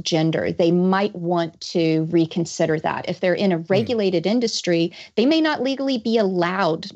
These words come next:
Speaker 1: to use those. And so
Speaker 2: Right.
Speaker 1: providing that kind of information and then providing tools that go one step further.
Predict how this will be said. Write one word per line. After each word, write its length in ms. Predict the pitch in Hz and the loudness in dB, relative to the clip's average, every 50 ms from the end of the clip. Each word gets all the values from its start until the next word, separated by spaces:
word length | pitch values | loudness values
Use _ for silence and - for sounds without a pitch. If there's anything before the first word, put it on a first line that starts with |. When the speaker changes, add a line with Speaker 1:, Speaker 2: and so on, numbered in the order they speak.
| - - | -12 -10
Speaker 1:
to 160 | - - 175 | -6 -4 -4
use 360 | 160 - 160 135 139 139 - | 0 0 0 0 0 -2 -4
those. 520 | - 214 - 85 60 - - - - - - | -2 0 0 0 0 -2 -4 -6 -6 -4 -2
And 160 | - 175 175 170 | 0 0 2 0
so 400 | - - 190 170 165 165 165 165 | 0 2 2 4 4 2 2 0
Speaker 2:
Right. 140 | 127 110 110 - - - - _ | -4 -8 -8 -10 -14 -18 -20 _
Speaker 1:
providing 760 | - - 220 185 180 190 185 190 196 214 220 226 202 196 170 | -2 0 0 0 0 0 0 2 2 2 2 2 0 0 0
that 280 | 185 175 175 - - | 0 -2 -2 -2 -6
kind 320 | - - - 180 175 175 170 | -10 -8 -4 -2 -2 -2 -2
of 160 | 165 160 - | -4 -2 -2
information 920 | 170 170 165 - - 170 170 170 165 170 175 170 - - 80 - - 202 - - - - - - - - | -2 -2 -2 -2 -2 0 2 2 2 2 2 0 0 -2 -2 -2 -2 -4 -8 -10 -12 -12 -12 -14 -4 0
and 160 | - 240 254 | 2 2 4
then 140 | 294 320 330 | 4 2 0
providing 480 | 330 - 262 240 214 214 214 220 214 214 | 0 0 0 0 2 2 2 2 0 0
tools 380 | - - - 214 208 208 - | 0 0 0 2 2 2 0
that 160 | - 180 - | -2 -4 0
go 160 | - 190 180 170 | 2 2 2 2
one 320 | 165 170 170 175 180 180 | 0 0 0 0 0 0
step 340 | - - - 226 - - - _ _ _ | -2 -2 -4 -4 -4 -4 -10 _ _ _
further. 540 | 185 175 170 175 - - 82 85 - 208 | -2 0 0 0 -2 -2 -4 -6 -6 -8